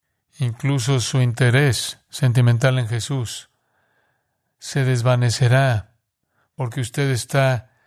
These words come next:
reteniendo sus transgresiones con tanta fuerza. Así que esa es la deserción de los discípulos falsos. El texto cierra con el afecto de los discípulos verdaderos. Es una diferencia obvia. Versículo sesenta y siete.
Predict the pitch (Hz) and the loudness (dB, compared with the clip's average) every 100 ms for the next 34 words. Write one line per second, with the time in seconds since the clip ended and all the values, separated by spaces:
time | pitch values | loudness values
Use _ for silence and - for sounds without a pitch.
0 | _ _ _ _ 135 127 120 131 123 131 | _ _ _ _ -4 -2 0 0 2 4
1 | 139 139 131 120 117 - 123 110 113 101 | 4 4 2 2 0 2 2 4 2 4
2 | 143 135 113 123 113 127 120 120 143 135 | 4 4 4 4 6 4 2 0 2 2
3 | 110 104 _ _ - 120 131 156 147 175 | 2 0 _ _ -6 -4 -2 -4 -2 -2
4 | 160 143 123 127 104 160 147 120 113 110 | 0 -2 -2 -2 0 0 2 2 2 2
5 | 143 127 117 - 127 113 - _ _ _ | 2 2 2 2 2 0 -2 _ _ _
6 | _ 135 117 170 170 - 160 131 147 143 | _ -6 -2 -2 -2 -2 -4 -2 0 2
7 | 143 139 135 135 131 - 170 165 - 123 | 2 0 0 0 0 -2 -6 -6 -6 -4
8 | 120 120 113 120 107 139 123 120 117 120 | -2 -2 -2 -2 -2 -2 2 2 4 6
9 | 117 127 104 - - _ _ _ _ _ | 6 4 0 -6 -18 _ _ _ _ _
10 | - 113 135 139 127 - _ _ _ - | -10 -4 -2 0 -2 -4 _ _ _ -6
11 | 123 120 143 156 127 117 113 131 147 - | -2 2 2 2 2 2 4 2 2 -2
12 | _ _ _ _ _ _ _ _ _ _ | _ _ _ _ _ _ _ _ _ _
13 | _ 143 117 135 135 135 117 120 131 120 | _ -4 -2 0 0 0 0 2 2 2
14 | 123 110 139 127 123 | 2 2 2 2 -2